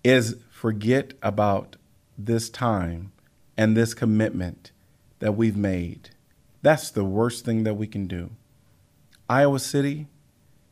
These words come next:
you know I love you. You know that w-, this city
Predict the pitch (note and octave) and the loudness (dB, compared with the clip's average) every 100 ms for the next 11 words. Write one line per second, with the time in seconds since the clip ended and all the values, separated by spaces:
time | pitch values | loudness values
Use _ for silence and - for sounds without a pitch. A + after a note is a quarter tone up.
0 | _ _ _ - A#2+ C#3+ C3 G#2 G2+ F#2+ | _ _ _ -6 2 6 6 6 6 4
1 | F2+ F2+ E2+ F2+ E2+ F#2+ - _ _ _ | 2 -2 -4 -6 -10 -12 -18 _ _ _
2 | _ _ _ _ _ _ _ _ B2 C3 | _ _ _ _ _ _ _ _ -4 2
3 | E3+ F3 D#3+ C#3+ C#3+ A2+ G2 G#2+ _ _ | 4 6 6 6 6 4 0 -10 _ _
4 | _ _ - A#2+ A2+ G#2+ B2 - _ - | _ _ -2 2 4 2 -8 -14 _ -10
5 | C3 G#2+ C#3 F3+ F#3 - C3+ A2 F#2+ G2 | -10 0 2 2 0 -2 2 2 0 -4